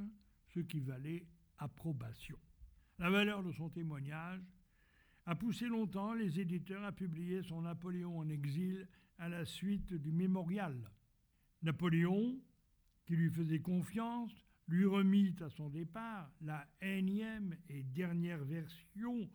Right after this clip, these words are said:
de la campagne de mille huit cent quinze, recopiée en petits caractères et avec peu de marge par l'incontournable Ali, afin d'être le plus aisément soustrait à l'inquisition du gouverneur,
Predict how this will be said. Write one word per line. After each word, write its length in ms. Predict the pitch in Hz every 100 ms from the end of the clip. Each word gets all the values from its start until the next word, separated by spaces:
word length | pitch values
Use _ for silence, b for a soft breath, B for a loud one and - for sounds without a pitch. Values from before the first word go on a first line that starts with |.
| B -
de 60 | 156
la 140 | 147
campagne 460 | 156 156 147 165 139
de 100 | 127
mille 200 | 120 123
huit 140 | 117
cent 180 | 143 143
quinze, 480 | - 208 220 208 - b b b b
recopiée 680 | 160 240 208 160 160 196 240
en 160 | 208
petits 540 | 180 - 254 185 247 185
caractères 680 | 190 160 156 120 202 226 220
et 160 | 156
avec 240 | 160 160 139 -
peu 140 | 277
de 100 | 226
marge 640 | 160 160 190 233 262 208 202 B B B
par 200 | - 160
l'incontournable 1200 | 156 185 202 - 165 165 185 160 160 160 143 127 -
Ali, 420 | 196 214 254 262 - b b b 208
afin 340 | 208 208 180
d'être 340 | 160 170 170
le 180 | 160 143
plus 360 | 131 226 214 185
aisément 480 | 180 185 185 180 160
soustrait 540 | 156 135 - 196 196
à 100 | 170
l'inquisition 760 | 165 165 170 156 165 165 170 151
du 120 | 135
gouverneur, 760 | 135 135 117 135 170 190 202